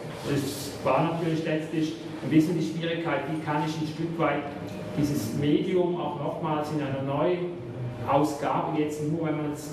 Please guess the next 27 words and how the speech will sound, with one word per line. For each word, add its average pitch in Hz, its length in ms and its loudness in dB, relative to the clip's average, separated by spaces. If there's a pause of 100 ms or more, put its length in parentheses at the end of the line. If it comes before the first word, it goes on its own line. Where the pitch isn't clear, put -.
(100)
reduzieren 143 500 0
will, 139 100 2
auf 135 220 2
den 143 240 -2
Inhalt 156 380 0
nochmals - 400 -4
ein - 60 -2
bisschen 143 280 -2
aufleben 135 640 0
lassen. 123 560 -2
Das 120 160 -4
war 131 120 4
auch 135 120 2
mitunter 151 440 0
eine 143 180 -2
Entscheidung, 147 600 0 (520)
dass - 180 2
man, 147 240 2 (180)
dass 165 160 -4
ich 151 120 0
mir 151 120 2
gesagt - 460 -2
habe, 147 300 0 (340)
habe, 143 200 2 (140)
ich 143 120 -4
möchte 143 360 0
auch 135 160 2